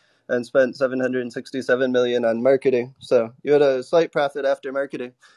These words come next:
And then last year you had gross profit of one point two billion, but they spent two billion on marketing. So they increased marketing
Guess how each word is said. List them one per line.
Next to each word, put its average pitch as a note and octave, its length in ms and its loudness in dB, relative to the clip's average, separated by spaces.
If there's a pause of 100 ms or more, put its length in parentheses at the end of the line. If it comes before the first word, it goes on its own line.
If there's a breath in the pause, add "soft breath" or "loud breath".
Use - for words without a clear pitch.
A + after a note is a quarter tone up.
(220 soft breath)
And C#3 140 -4
then C#3 160 0
last D#3+ 320 0
year D3 160 -8
you C3+ 140 -8
had B2+ 180 -6
gross B2+ 220 -10
profit C3 320 -4
of A#2+ 80 -8
one B2+ 160 -6
point B2+ 200 -8
two B2+ 140 -6
billion, C3 400 -2
but A#2 140 -12
they A#2+ 80 -12
spent B2 300 -8
two D#3+ 120 0
billion B2+ 340 4
on A#2+ 120 -2
marketing. B2 480 -6
So B2+ 220 0
they A#2+ 420 0
increased D#3 400 0
marketing D3 500 2